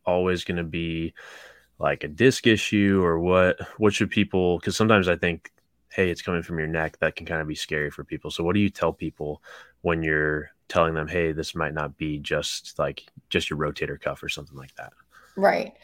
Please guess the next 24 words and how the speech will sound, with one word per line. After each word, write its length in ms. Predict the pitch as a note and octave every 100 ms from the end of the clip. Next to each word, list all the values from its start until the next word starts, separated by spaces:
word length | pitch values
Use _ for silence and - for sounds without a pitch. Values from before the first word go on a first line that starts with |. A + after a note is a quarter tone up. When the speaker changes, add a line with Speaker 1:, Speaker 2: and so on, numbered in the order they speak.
| E3+
Speaker 2:
Definitely. 1040 | G3 G#3+ B3 A#3+ A3+ G#3 G3 F#3 F3+ - _ _ _ _
If 140 | - F#3+
you 160 | G#3
heard, 280 | F#3+ G#3+ - -
if 120 | F#3+
any 200 | A3 A#3+
person 400 | A#3+ A3 A3 A3
hears 240 | A3 G3
the 80 | F#3
word 320 | F3+ F#3+ F3+
disc 240 | F#3+ F#3+ F#3+
degeneration 960 | F#3+ G3+ G3+ G3 G3 F#3+ G3 F#3+ F#3+
<laughs> 220 | F#3 F#3+
or 580 | A3+ G#3 F#3+ A#3 G#3+ G3
disc 300 | F3+ G3+ G3+
herniation 720 | A3+ G#3 G3 F3+ F#3+ F#3+ G#3 G3
or 60 |
anything 300 | F#3 F#3 F#3
like 200 | F3 E3
that, 260 | E3 E3 -
that 260 | F#3 F3 -
scares 420 | - F#3+ F#3+ F#3
people 380 | F#3+ F#3 F3+ F3
away, 400 | E3+ E3+ E3+